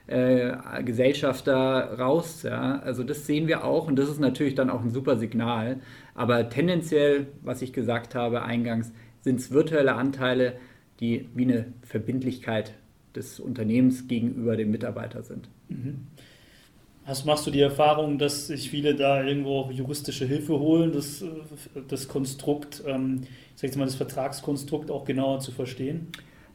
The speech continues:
Speaker 1: Ähm, ja, würde ich schon sagen. Gerade wenn's halt dann auch um, äh, eine sehr große Kompensation für das, ähm, vielleicht geringere Fixum geht. Ja, ein
Speaker 2: Mhm.
Speaker 1: Beispiel,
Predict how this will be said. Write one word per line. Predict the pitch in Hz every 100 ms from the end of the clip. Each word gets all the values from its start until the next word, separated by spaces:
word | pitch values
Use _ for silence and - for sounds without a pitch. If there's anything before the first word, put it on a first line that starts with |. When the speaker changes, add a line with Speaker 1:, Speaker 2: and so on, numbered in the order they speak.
| -
Speaker 1:
Ähm, | 151 160 160
ja, | 139 - 123 131
würde | 160
ich | 196
schon | 156 135
sagen. | 127 117 120 123 -
Gerade | 127 143 151
wenn's | 143 139
halt | 135 135
dann | 131
auch | - 127
um, | 135 131 127
äh, | 123
eine | - 117 135 131 131
sehr | 127 123 135 151
große | 151 143 156 151
Kompensation | - 147 139 135 123 123 120 135 131 151 151
für | 147 143 131
das, | 131 127 - - -
ähm, | 127 123 120 120
vielleicht | - 123 113 -
geringere | 127 139 151 131
Fixum | 127 - - 113 104
geht. | 107 - -
Ja, | 113 117 117 113 -
ein | 120 120 117
Speaker 2:
Mhm. |
Speaker 1:
Beispiel, | 110 127 131 - 131 127